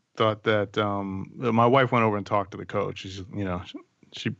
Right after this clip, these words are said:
she put it good. She's like, "Look, I don't know if you were aware of, of this, but here's what happened, you know,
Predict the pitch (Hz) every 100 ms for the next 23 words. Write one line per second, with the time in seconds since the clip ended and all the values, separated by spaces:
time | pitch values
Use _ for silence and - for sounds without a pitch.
0 | - - 113 175 147 117 - 110 107 127
1 | 110 95 107 101 101 101 104 107 117 107
2 | - 107 101 101 107 101 98 95 - -
3 | 120 120 101 98 95 - - - - -
4 | 104 127 113 110 104 117 117 113 98 98
5 | - _ _ - 117 107